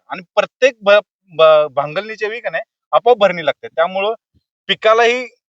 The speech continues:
जोम लागेल आणि अतिशय उत्कृष्ट पद्धतीने पीक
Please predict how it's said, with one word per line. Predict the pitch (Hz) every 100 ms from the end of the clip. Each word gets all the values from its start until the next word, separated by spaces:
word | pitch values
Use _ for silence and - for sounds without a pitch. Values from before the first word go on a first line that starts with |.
| _ _ -
जोम | 147 208
लागेल | 214 196 208 233 _ _ _
आणि | 151 180 208
अतिशय | 165 190 208
उत्कृष्ट | 214 180 214 -
पद्धतीने | 214 202 196 196 208
पीक | 202 -